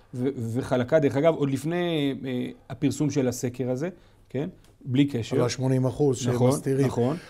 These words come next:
Speaker 2: מה המשמעות של ההחלטה הזאת
Speaker 1: תראה,
Speaker 2: בעיניך?
Speaker 1: ה-, ה-, ה-, ראשית, המ-, המשמעות של ההחלטה היא להכיר בבעיה. קודם כל. קודם כל להגיד, "אנחנו לא שמים את הראש ב-, ב-, בחול, יש פה בעיה וצריך לפתור אותה", שזה שמונים אחוז מההצלחה.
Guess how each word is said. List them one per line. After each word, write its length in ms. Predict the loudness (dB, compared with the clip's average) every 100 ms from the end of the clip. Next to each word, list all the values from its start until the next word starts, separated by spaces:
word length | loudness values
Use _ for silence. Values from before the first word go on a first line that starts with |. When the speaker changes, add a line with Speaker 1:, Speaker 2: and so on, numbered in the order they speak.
| -2
Speaker 2:
מה 220 | 6 8
המשמעות 540 | 8 6 6 8 6
של 180 | 4 0
ההחלטה 400 | 0 -2 -6 -4
הזאת 240 | -4 -4 0
Speaker 1:
תראה, 140 | 6
Speaker 2:
בעיניך? 160 | 6 6
Speaker 1:
ה-, 380 | 0 -2 -6 -2 0 0
ה-, 20 | -2
ה-, 240 | -2 0
ראשית, 280 | 2 2 4
המ-, 120 | 2
המשמעות 400 | 4 2 2 2
של 120 | 4
ההחלטה 380 | 4 2 0 2
היא 140 | 4
להכיר 480 | 4 2 4 4 4 2
בבעיה. 560 | -2 2 4 6 6 4 -4 -20 _
קודם 240 | -4 -4
כל. 160 | -2 -4 -4 _
קודם 260 | 0 0 6
כל 100 | 8
להגיד, 240 | 8 6
"אנחנו 280 | 4 4 4
לא 80 | 4
שמים 220 | 2 2
את 100 | 4
הראש 320 | 4 4 2 2
ב-, 320 | 4 4 2 2
ב-, 240 | 2 2 0
בחול, 300 | -4 0 0
יש 80 | 0
פה 100 | 2
בעיה 180 | 4 2
וצריך 160 | -2
לפתור 340 | -12 -2 2 2
אותה", 160 | 0 -4 -14 -20 -10
שזה 280 | 2 4 4
שמונים 340 | 2 2 4
אחוז 280 | 4 4 0
מההצלחה. 520 | 2 -2 -4 -8 -6